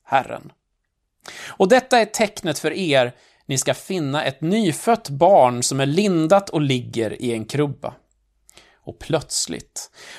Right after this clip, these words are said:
var där tillsammans med ängeln en stor himmelsk här som prisade Gud. "Ära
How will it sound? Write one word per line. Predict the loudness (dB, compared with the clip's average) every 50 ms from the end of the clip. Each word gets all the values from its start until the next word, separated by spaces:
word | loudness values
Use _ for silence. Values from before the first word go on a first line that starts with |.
| -6
var | 2 4 6 8 8 8 8
där | 6 4 4
tillsammans | 4 2 4 4 6 6 4 4 4 4 4 4 2 -2
med | -2 -2 0
ängeln | 0 0 0 0 0 0 0 0 0
en | 0 0 2
stor | 2 2 0 0 -2 -2 -2 -2 0 0 -2 -2 -2 -4 -2
himmelsk | -2 0 2 2 0 0 0 -2 -2 -4 -6 -8 -8
här | -4 2 4 4 6 6 4 4 2 0
som | -2 -4 -6 -6 -8
prisade | -8 -4 -2 -2 -2 -2 -2 -2 0 2 2 2 0 -2
Gud. | -2 -2 -2 -2 -4 -6 -10 -12 -14 _ _ _ -20 -20 _ _ _ _ _ 2
"Ära | 4 6 6 6 6 4 2 0 2 4 4 4 2